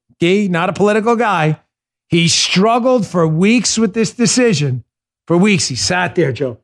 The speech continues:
head scratching his head. Here, gavel. He's, Jimmy's a judge, you know. So what do I do? What do I,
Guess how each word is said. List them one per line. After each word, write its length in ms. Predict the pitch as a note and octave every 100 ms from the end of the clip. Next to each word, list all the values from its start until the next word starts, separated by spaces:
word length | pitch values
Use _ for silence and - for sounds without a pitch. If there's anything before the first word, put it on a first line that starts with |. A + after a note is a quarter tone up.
| _ _
head 120 | - -
scratching 520 | - G#3 G#3 - D#3
his 140 | B2
head. 420 | C#3 F3 F3 C#3 - -
Here, 160 | C#3+
gavel. 420 | A2+ C#3+ D3+ A2+ F2+
He's, 320 | C#3 C3+ A#2+
Jimmy's 220 | D3+ C#3
a 80 | B2
judge, 320 | A2 C#3+ A2+
you 60 | G#2+
know. 120 | B2+ _ -
So 100 | -
what 140 | F3+ A#3
do 120 | A3+
I 160 | F#3 E3+
do? 560 | C#3+ - G#3 E3+ B2 - -
What 140 | G#3
do 80 |
I, 80 | G#3+